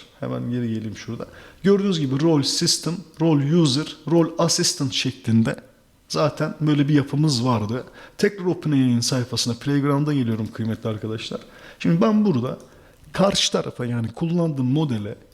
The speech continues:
şu, şu yan taraftaki model, bir rol biçeceğim. Burada zaten örnek vermiş. "You are a helpful assistant." Yani sen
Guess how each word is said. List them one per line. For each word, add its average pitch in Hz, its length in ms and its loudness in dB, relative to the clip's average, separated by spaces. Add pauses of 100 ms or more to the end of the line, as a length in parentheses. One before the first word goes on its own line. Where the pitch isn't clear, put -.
şu, - 360 -8
şu - 140 -6
yan 147 160 4
taraftaki 123 460 -6
model, 117 280 -6 (300)
bir 185 280 4
rol 180 240 8
biçeceğim. 135 460 -6 (160)
Burada 170 260 -8
zaten 160 320 -8
örnek 160 380 -8
vermiş. 139 380 -8
"You 151 200 -4
are 151 100 -4
a - 140 -8
helpful 156 340 -2
assistant." 127 580 -2
Yani 131 200 -10
sen 151 360 -8